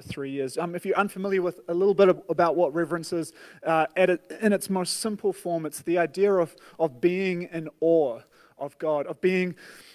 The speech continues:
completely captivated, completely taken by the story, wanting to, wanting to be a part of it. And the language that I found myself using time and time again over those last few years is,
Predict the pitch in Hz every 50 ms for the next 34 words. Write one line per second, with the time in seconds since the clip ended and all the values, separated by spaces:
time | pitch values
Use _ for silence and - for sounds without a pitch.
0 | - _ - - 185 180 170 - - 226 214 233 233 214 214 202 - - - 165
1 | 180 180 180 - - 190 165 165 175 170 175 170 175 165 - 165 160 - - 208
2 | 208 170 180 170 - - - - 180 185 180 185 - 190 185 175 165 170 160 151
3 | 147 151 151 - - - 180 175 175 180 180 170 160 180 196 196 196 190 180 -
4 | - 165 170 180 185 185 185 180 - - - 175 170 160 - - 170 170 175 170
5 | 156 147 143 - - - - 175 - 185 190 196 190 190 196 202 208 214 214 214
6 | 202 202 - 185 175 170 170 - - 180 175 175 170 165 160 - - 185 170 160
7 | - 170 190 220 190 180 151 147 - - 170 170 170 165 156 - - 160 156 151
8 | 143 156 185 180 151 - - - - - - 160 165 151 165 147 165 151 - 160
9 | 160 165 165 - - 170 170 170 160 139 147 147 131 -